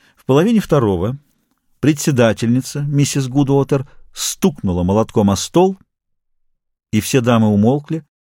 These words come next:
Разговаривать продолжали всего лишь десятка два. «Сударыни»,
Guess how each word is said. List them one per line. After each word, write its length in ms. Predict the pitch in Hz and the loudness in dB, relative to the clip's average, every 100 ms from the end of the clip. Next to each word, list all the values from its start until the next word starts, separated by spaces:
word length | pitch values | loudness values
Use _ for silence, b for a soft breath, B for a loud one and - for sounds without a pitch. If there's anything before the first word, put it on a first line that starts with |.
| _ _ _ _ | _ _ _ _
Разговаривать 600 | 151 147 180 202 120 92 | -4 -2 0 0 0 -2
продолжали 440 | - 101 107 135 107 | -4 -2 0 0 -4
всего 260 | - 117 | -4 -4
лишь 220 | 110 90 - | -2 -4 -6
десятка 400 | 95 104 92 85 | -6 -6 -6 -8
два. 220 | 76 - _ _ _ _ _ | -12 -14 _ _ _ _ _
«Сударыни», 720 | - - 135 165 156 120 90 | -10 -2 2 2 2 0 -2